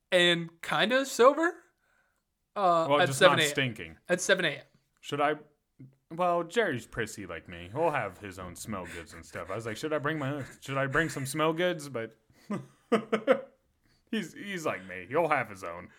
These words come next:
Speaker 2: <laughs>
Speaker 1: And everybody was yelling at me, "Can we do it, you know, two days before the wedding? Can we do it two days before the wedding?" And I was like,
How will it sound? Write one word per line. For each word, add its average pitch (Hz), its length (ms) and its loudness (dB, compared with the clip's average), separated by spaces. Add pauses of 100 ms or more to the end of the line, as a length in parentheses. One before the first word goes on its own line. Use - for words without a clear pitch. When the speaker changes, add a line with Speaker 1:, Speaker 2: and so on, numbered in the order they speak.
(180)
Speaker 2:
<laughs> 208 120 -8 (720)
Speaker 1:
And 196 80 6
everybody 262 320 2
was 208 160 0
yelling 190 280 4
at 170 120 2
me, 165 140 0
"Can 175 160 -4
we 190 140 0
do 202 240 8
it, 208 100 4
you 190 160 -2
know, 170 160 0
two 214 220 -4
days 185 260 2
before 165 280 -4
the 156 40 0
wedding? 156 220 0
Can 196 120 -6
we 220 80 -10
do 220 160 -4
it 208 140 -6
two 208 220 -4
days 190 200 6
before 170 300 -4
the 160 80 -4
wedding?" 160 240 -2
And 156 80 -6
I 160 80 0
was 165 180 -4
like, 156 360 -2